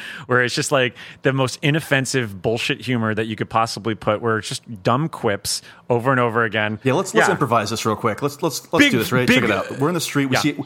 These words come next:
Speaker 2: we see, we see a
Speaker 1: Yeah.
Speaker 2: giant monster in front of us. Let's just improvise. This, this is the Marvel banter that's, that's succumbed to. Ready? Okay, here we go. "Uh, it's a pretty monster. It's
Speaker 1: Oh,
Speaker 2: a pretty
Speaker 1: just
Speaker 2: big
Speaker 1: another
Speaker 2: monster."
Speaker 1: day in New York.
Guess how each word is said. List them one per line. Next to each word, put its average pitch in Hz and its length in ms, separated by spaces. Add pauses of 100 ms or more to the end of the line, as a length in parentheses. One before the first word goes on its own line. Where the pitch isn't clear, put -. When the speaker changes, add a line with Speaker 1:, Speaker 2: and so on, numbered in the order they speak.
Speaker 2:
we 160 80
see, - 140 (300)
we 165 80
see 208 120
a 160 40
Speaker 1:
Yeah. 123 140
Speaker 2:
giant 170 260
monster 143 300
in 107 60
front 101 160
of 92 80
us. - 80
Let's 143 80
just 135 100
improvise. 107 420
This, 165 160
this 170 220
is 190 100
the 151 80
Marvel 120 460
banter 104 380
that's, 101 280
that's - 200
succumbed 98 340
to. 98 180
Ready? 110 220
Okay, 113 160
here 107 160
we 107 60
go. 104 120 (540)
"Uh, 123 140
it's 110 100
a - 20
pretty 120 200
monster. 131 280
It's 202 100
Speaker 1:
Oh, 220 40
Speaker 2:
a - 20
pretty 117 140
Speaker 1:
just 107 120
Speaker 2:
big 113 40
Speaker 1:
another 139 140
Speaker 2:
monster." 160 140
Speaker 1:
day 165 100
in 160 80
New 165 60
York. 170 340